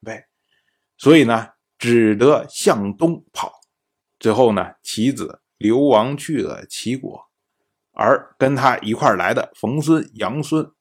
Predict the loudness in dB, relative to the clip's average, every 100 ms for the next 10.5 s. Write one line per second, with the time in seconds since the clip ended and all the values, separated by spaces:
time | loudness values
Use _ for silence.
0 | _ -4 -2 0 0 0 0 -6 -8 -8
1 | -8 -8 -14 -10 -12 -12 -20 -20 -20 _
2 | -8 -2 0 2 0 0 -2 -2 -2 -2
3 | -2 -4 -4 -2 -2 -4 -4 -6 -2 -4
4 | -4 _ _ -4 -4 -4 -6 -10 -14 _
5 | _ _ _ _ _ _ -4 -2 2 2
6 | 2 -4 _ -10 -4 -4 -2 -4 -4 _
7 | _ -14 -12 -4 -2 -2 -2 -4 -2 -4
8 | -6 _ -14 -12 -12 -14 -12 -8 -6 -8
9 | -10 _ _ _ _ _ _ _ _ -10
10 | -8 -6 -2 -2 -2